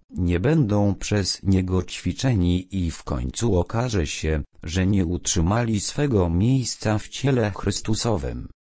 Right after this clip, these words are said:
Nikt jednak nie ma kompetencji, by o tym decydować. Zmartwychwstanie objawi decyzję mistrza.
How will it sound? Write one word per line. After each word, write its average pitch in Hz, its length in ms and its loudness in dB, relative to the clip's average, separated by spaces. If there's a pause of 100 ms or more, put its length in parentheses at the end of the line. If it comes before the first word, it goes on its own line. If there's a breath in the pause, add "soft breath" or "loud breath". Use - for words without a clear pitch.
(320)
Nikt 135 340 2
jednak 80 500 -2
nie 107 140 2
ma 95 160 2
kompetencji, 76 1080 -2 (220)
by 85 220 0
o 71 80 -2
tym 78 400 0
decydować. 76 960 -4 (440)
Zmartwychwstanie 82 1200 -2
objawi 107 600 0
decyzję 92 640 0
mistrza. 90 720 -2